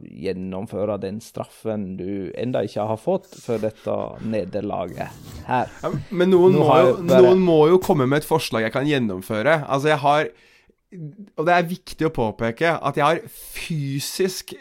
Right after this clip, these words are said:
Speaker 2: gått til leger og spesialister på trening og alt mulig for å få sjekka hamstringene mine.
Speaker 1: Ja, ja, ja, ja, ja.
Speaker 2: Ja, jeg har brukt
Speaker 1: Eh,
Speaker 2: penger på å
Speaker 1: men
Speaker 2: prøve å gjennomføre det her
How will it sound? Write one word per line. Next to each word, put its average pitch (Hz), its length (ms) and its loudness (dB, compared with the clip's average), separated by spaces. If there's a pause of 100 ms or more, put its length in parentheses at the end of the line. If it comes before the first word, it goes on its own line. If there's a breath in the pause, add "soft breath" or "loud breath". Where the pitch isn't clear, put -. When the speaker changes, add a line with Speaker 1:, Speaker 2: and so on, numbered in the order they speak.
(180)
Speaker 2:
gått 156 320 -6
til 170 260 -2
leger 156 800 -2
og 135 80 -8 (100)
spesialister 151 960 -8
på 165 140 -10
trening 151 800 -4
og 147 520 -4
alt 156 280 -4
mulig 131 520 -4
for 151 140 -6
å 143 60 -10
få 147 100 -10
sjekka 135 320 -8
hamstringene 113 480 -6
mine. 135 300 -4 (320 soft breath)
Speaker 1:
Ja, 123 180 4 (160)
ja, 131 240 4 (240)
ja, 107 120 2 (120)
ja, 87 100 -6 (200)
ja. 60 100 -10 (320 soft breath)
Speaker 2:
Ja, 131 240 -6
jeg 170 80 -2
har 170 80 2
brukt 185 160 0
Speaker 1:
Eh, 180 240 8
Speaker 2:
penger 190 380 8
på - 20 4
å 185 40 0
Speaker 1:
men 185 100 6
Speaker 2:
prøve 170 100 4
å 170 80 2
gjennomføre 131 400 0
det 147 80 2
her 180 140 2